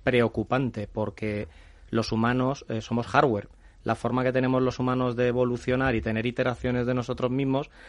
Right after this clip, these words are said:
se llama reproducción y tarda un poquito. En cambio, con el software, eh,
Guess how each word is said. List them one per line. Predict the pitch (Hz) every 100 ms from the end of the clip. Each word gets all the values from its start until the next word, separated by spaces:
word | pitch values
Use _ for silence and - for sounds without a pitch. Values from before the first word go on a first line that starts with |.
| -
se | -
llama | 123 131
reproducción | 135 120 131 110 - 147 123 - -
y | 113 107 107
tarda | - 117 131 127 123 113
un | 113
poquito. | - 131 147 - - - - - -
En | 107
cambio, | 113 123 131 131 127
con | 135
el | 127
software, | - 139 131 139 151 -
eh, | 120 117 113 110 104 104